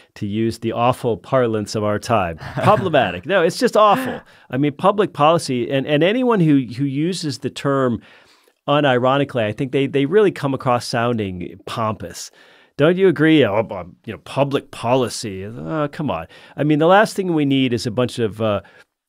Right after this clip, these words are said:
Speaker 1: twenty-eight-year-old liberal arts majors deciding how society should be organized at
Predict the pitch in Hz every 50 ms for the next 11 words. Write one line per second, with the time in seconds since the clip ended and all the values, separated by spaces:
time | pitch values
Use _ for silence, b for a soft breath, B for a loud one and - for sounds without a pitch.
0 | _ _ - - 143 147 143 139 135 131 113 123 127 127 117 113 110 117 104 104
1 | 113 - - 110 110 113 113 - 117 107 95 95 92 87 95 92 90 87 - -
2 | 92 - - 117 110 104 104 101 101 95 95 92 95 104 101 98 95 95 - 107
3 | 101 - 120 110 101 101 98 98 95 - - 117 90 95 95 - 104 98 95 90
4 | 92 87 78 80 82 87 92 - 113 101